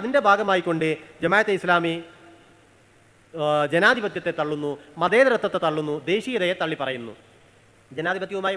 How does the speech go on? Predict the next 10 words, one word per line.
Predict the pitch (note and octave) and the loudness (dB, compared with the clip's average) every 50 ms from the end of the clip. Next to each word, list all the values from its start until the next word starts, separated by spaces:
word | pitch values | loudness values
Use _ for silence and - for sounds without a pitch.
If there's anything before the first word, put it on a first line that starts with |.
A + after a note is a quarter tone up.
| F#3 G3+ | -4 -8
ബന്ധപ്പെട്ട് | G3 F#3 F#3 G3 F#3 G3+ G#3+ A3 - - - - | -8 -8 -8 -8 -8 -8 -10 -10 -12 -18 -8 -4
വലിയ | G3 F#3+ G#3 G3+ G3+ | -2 -2 -2 -2 -2
സംവാദങ്ങളൊക്കെ | F#3 G#3 G#3+ A3 A3 A3 G#3+ F#3+ A3+ G#3+ G3+ | -2 0 0 -2 0 -2 -4 -4 -2 -2 -2
നടന്നിട്ടുണ്ട്. | G#3 G#3 G#3+ D#3+ E3 C#3 C3 A2 - - - _ _ C#3 C#3 | -2 -2 -6 -8 -8 -10 -12 -12 -14 -18 -20 _ _ -8 -6
ജനാധിപത്യം | F3+ F3+ G3 A3 B3 C4+ B3+ B3+ C4 C4+ C4 A3+ | -4 -2 -2 -2 -2 -4 -6 -6 -6 -6 -6 -6
വിമർശിക്കപ്പെടാൻ | G#3+ A3+ A3+ - C4 A#3 C4+ B3 A#3+ B3 A#3+ A#3+ | -6 -8 -8 -10 -10 -8 -6 -4 -4 -4 -4 -4
പാടില്ലാത്തൊരു | A#3 A#3 A#3 A3+ A#3 A#3 A#3+ A3 A3 | -4 -4 -2 -4 -4 -4 -4 -4 -4
വ്യവസ്ഥയെന്നല്ല | G#3 G3 - - A3 G#3 G3 E3+ D#3 C#3 B2+ - | -6 -6 -4 -4 -6 -4 -2 -2 -4 -4 -6 -8
ട്ടോ. | A2+ G2+ - - - - - _ - | -10 -14 -16 -20 -20 -20 -20 _ -8
ജനാധിപത്യത്തിൻ്റെ | D#3 D3+ D#3+ G3+ B3 B3 B3 B3+ B3+ B3+ G#3+ B3 A#3+ B3 | -4 -2 0 0 0 -2 -4 -4 -4 -4 -6 -4 0 0